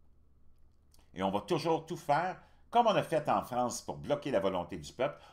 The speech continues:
on va tout faire aux États-Unis aussi, comme on va tout faire au Canada aussi, parce qu'apparemment, il y a même un plan au Canada, un peu similaire à celui qu'on a utilisé en France, pour essayer de bloquer la volonté du peuple qui veut avoir Pierre Poilievre et les conservateurs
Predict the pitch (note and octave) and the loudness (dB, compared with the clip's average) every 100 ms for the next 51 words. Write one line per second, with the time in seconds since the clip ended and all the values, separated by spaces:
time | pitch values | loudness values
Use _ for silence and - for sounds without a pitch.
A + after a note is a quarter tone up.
0 | - F#2 G#2 - D3+ A2+ G#2+ D3 - - | -4 0 0 -2 -6 -2 -2 -4 -16 -10
1 | D#3 C#3 G2 D#2+ D2+ F2 - - G#2+ - | -8 -6 -8 -8 -10 -12 -12 -12 -14 -14
2 | - - F#3 F3 G#2+ G#2 E3+ D#3+ E3+ A#2+ | -10 -4 2 2 2 0 -6 -4 -2 -2
3 | G#2 F2 D2+ F2 D#2 - A#2+ F2 - - | -2 -2 -4 -6 -6 -10 -10 -10 -8 -8
4 | A2 B2+ G2 F2+ A#2+ F#2 E2+ D2+ - A2 | -6 -6 -6 -6 -4 -2 -4 -6 -6 -6
5 | D3 - - - - D#2+ - G2+ D#2+ D#2+ | -6 -14 -20 -20 -10 -6 -2 0 0 0
6 | A#2 G2+ F#2 F3 D#3+ - A2+ A#2 A#2+ F2+ | 0 0 -2 -4 -2 -2 0 2 2 2
7 | G2 G2 A2+ F#2 F2+ - E2+ F2+ D#2 D2 | -4 -6 -4 -4 -6 -10 -8 -4 -4 -6
8 | A#2 D3 D3 - - _ _ C#3 B2+ A2 | -8 -8 -12 -20 -20 _ _ 0 0 0
9 | A#2 A#2 F#2 F#2+ D3 G2 G#2+ G#2 F2 C3+ | -4 -2 0 0 2 4 4 0 -2 -8
10 | F#2+ - C#3 C#3+ - F2+ B2 - G#2+ E2 | -10 -2 -2 -2 -10 -6 -4 -2 -2 0
11 | G2 A#2+ D#3 E3 - _ - _ - - | 2 0 0 -6 -16 _ -20 _ -14 2
12 | D3+ E3 C3 E2+ D#2 F#2 B2 - - - | 4 4 2 -2 -4 -6 -8 -16 -20 -20
13 | - F#3+ A3+ F#3+ - G2 - D2 C#2 B1 | -8 -4 -2 -2 -2 -6 -8 -12 -14 -16
14 | D2+ E2+ A2+ | -14 -14 -16